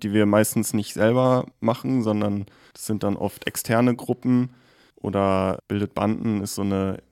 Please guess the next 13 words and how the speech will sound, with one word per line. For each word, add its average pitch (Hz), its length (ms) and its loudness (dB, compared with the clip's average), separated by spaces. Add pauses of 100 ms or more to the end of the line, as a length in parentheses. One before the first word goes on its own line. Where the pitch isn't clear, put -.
(160)
Untergruppe 120 960 -2
von 117 320 -4
der 113 160 0
Falle, 113 340 -2
würde 113 240 -2
ich 110 120 -6
sagen. 117 420 -2 (600)
Ja, 92 260 -2
das - 160 -10
sind 95 140 -6
so 98 120 -8
grad 92 320 -8
die 92 300 -6